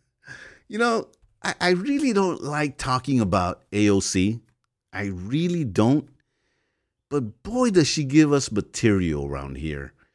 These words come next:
And she just keeps on putting her foot in her mouth,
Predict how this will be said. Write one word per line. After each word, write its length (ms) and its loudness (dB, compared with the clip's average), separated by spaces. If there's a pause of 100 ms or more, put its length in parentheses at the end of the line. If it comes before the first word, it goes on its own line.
(580)
And 400 -6
she 160 -8
just 380 -2 (420)
keeps 380 -2
on 220 2
putting 380 2
her 120 -4
foot 400 0
in 100 4
her 100 2
mouth, 500 0